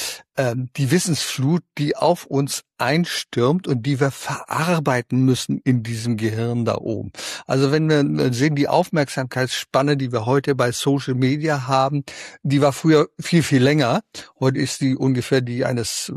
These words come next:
Goldfisches, sagt man, weil man muss innerhalb von Bruchteilen von Sekunden wahrnehmen, ist diese Information relevant?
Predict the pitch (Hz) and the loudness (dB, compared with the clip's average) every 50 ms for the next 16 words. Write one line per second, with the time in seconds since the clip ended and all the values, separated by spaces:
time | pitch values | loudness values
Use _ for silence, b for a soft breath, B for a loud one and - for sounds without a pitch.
0 | - - 131 127 - - 127 143 170 - - - 175 - - 175 151 - - 160 | -10 -10 -10 -6 0 2 4 4 4 2 -2 -6 -4 -2 -2 -2 -2 0 0 0
1 | 156 156 _ _ - 156 165 160 B B B B B B B 147 131 135 135 135 | 0 0 _ _ -2 -2 -2 -2 B B B B B B B 0 2 4 4 4
2 | 135 139 143 143 151 156 156 - - - 214 208 180 165 160 160 156 147 - 156 | 4 2 2 2 2 2 0 -2 -4 -2 0 2 2 2 2 2 0 0 0 2
3 | 143 135 127 B B B B - 165 120 123 170 247 247 - - - - 170 160 | 2 2 2 B B B B -4 -2 2 4 4 4 4 4 0 0 2 2 2
4 | 156 147 131 - 156 147 139 135 139 127 - - 165 165 147 127 139 143 147 160 | 2 0 0 0 0 0 2 2 0 0 2 0 2 2 2 2 2 4 4 4
5 | 165 165 147 - - 165 147 - - - - 143 131 120 139 139 131 123 - - | 0 -2 -2 0 0 0 0 0 -4 -2 0 0 2 2 2 2 2 0 -2 -2
6 | 135 120 120 120 113 - - - 123 117 113 107 120 120 120 120 104 120 131 151 | -2 0 0 -2 -2 -4 -4 -4 -2 -2 -2 0 2 2 2 2 2 2 2 4
7 | 190 240 269 - - | 4 2 2 0 -6